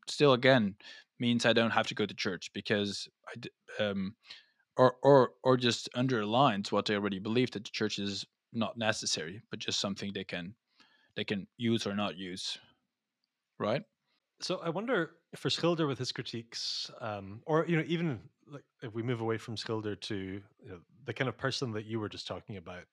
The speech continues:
Speaker 2: who says, "Church is organism, fantastic. I can, you know, just carry on with my week as it would normally be, and it's, it's organic. It, it's, it's not, like, the deliberate effort that's involved,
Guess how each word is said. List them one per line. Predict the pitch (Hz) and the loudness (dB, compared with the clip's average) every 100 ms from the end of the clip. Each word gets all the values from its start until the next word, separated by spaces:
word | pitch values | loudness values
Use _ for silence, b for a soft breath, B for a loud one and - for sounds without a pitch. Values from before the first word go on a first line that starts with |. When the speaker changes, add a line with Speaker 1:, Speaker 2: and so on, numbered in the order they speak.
| _ | _
Speaker 2:
who | 110 | -12
says, | - 98 - _ _ - | -10 -10 -10 _ _ -6
"Church | 165 180 | -2 -2
is | - | -2
organism, | 135 180 127 90 - 85 87 | -4 -4 -6 -10 -10 -14 -12
fantastic. | 123 113 131 - - - - B B B B | -10 -6 -6 -8 -14 -18 -20 B B B B
I | 104 | -12
can, | 120 104 104 107 117 - | -8 -6 -6 -8 -10 -12
you | 135 | -12
know, | 95 | -10
just | 104 - - _ _ - - | -10 -12 -16 _ _ -20 -6
carry | 123 113 | -2 0
on | 110 113 | -2 -4
with | 110 113 | -6 -6
my | 107 | -6
week | 110 113 | -6 -8
as | 104 | -8
it | 123 | -8
would | 117 110 | -8 -8
normally | 113 110 104 | -6 -6 -8
be, | 98 101 101 - | -8 -10 -10 -10
and | 104 | -12
it's, | 107 - - - b b b b - | -12 -8 -10 -10 b b b b -10
it's | 123 107 | -8 -6
organic. | 117 104 110 113 90 - | -6 -4 -4 -4 -6 -10
It, | 107 | -12
it's, | 131 117 | -12 -12
it's | 143 - 127 | -12 -8 -2
not, | 120 120 _ _ | 0 -2 _ _
like, | 120 - - | -16 -12 -10
the | |
deliberate | 104 - 120 120 110 110 107 | -8 -6 -4 -4 -4 -6 -6
effort | 107 - 120 110 101 | -10 -8 -6 -6 -10
that's | 110 - | -10 -8
involved, | 113 107 104 98 107 - 107 | -8 -8 -12 -14 -14 -14 -14